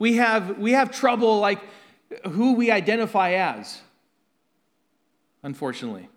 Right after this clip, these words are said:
In Christ, there should be no identity crisis. You shouldn't be trying to figure yourself out. No midlife crisis,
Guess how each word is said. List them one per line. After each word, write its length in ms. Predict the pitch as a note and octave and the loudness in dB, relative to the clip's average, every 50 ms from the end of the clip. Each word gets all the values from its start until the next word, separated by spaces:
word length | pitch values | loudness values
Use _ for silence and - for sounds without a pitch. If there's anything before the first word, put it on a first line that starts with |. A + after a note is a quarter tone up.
| _ _ _ _ _ _ _ _ _ _ _ _ _ _ _ _ _ _ _ _ _ _ _ _ _ _ _ _ _ _ _ _ _ _ _ _ _ _ _ _ _ _ _ _ _ _ _ _ _ _ _ _ _ _ _ _ _ _ _ _ _ _ _ _ _ _ - | _ _ _ _ _ _ _ _ _ _ _ _ _ _ _ _ _ _ _ _ _ _ _ _ _ _ _ _ _ _ _ _ _ _ _ _ _ _ _ _ _ _ _ _ _ _ _ _ _ _ _ _ _ _ _ _ _ _ _ _ _ _ _ _ _ _ -12
In 140 | D3+ D3 C#3+ | -10 -10 -8
Christ, 340 | C#3+ - F3+ G3 F#3+ F#3+ - | -6 -4 -4 -4 -4 -6 -8
there 120 | E3 D3 | -8 -8
should 300 | - - - A3 F3+ D#3 | -8 -8 -8 -8 -8 -6
be 140 | D#3 D3 D3 | -8 -6 -6
no 240 | D3 C#3+ C#3+ C#3+ C3+ | -6 -6 -6 -6 -6
identity 500 | - C3 C3+ C3 C3+ C#3 C3 B2+ B2 A2 | -8 -8 -8 -8 -8 -6 -6 -6 -8 -8
crisis. 760 | A#2 - - C#3 A#2+ A#2+ A#2+ - F#2 E2+ - - - - - _ _ _ _ _ _ _ _ _ _ _ _ _ _ _ _ _ _ _ _ _ _ _ _ _ _ _ - | -10 -10 -10 -8 -8 -8 -10 -12 -16 -16 -16 -18 -20 -20 -20 _ _ _ _ _ _ _ _ _ _ _ _ _ _ _ _ _ _ _ _ _ _ _ _ _ _ _ -16
You 80 | C3 B2+ | -12 -8
shouldn't 240 | - A3+ A3 G#3 | -6 -4 -2 -2
be 80 | G3 F#3 | -4 -4
trying 260 | - - G3+ F3 E3+ | -6 -4 -4 -4 -4
to 60 | C#3+ | -6
figure 340 | B2 - - D#3 D3+ D3 C#3 | -8 -6 -8 -6 -4 -4 -4
yourself 560 | C3+ B2+ B2 A#2+ A#2+ - - B2+ A#2+ A2+ - | -2 -2 -2 -4 -4 -4 -4 -4 -4 -4 -6
out. 220 | C3 A#2+ A2 G2+ B2+ | -6 -4 -4 -4 -4
No 160 | D3+ F3+ F#3+ | -4 -2 -2
midlife 400 | F3+ F3+ E3+ E3+ D#3 D#3 C#3+ - | -2 -4 -2 -2 -2 -4 -4 -4
crisis, 560 | - C#3 C#3 C3 - - B2+ A#2+ - - - | -4 -4 -4 -4 -6 -8 -10 -10 -10 -16 -20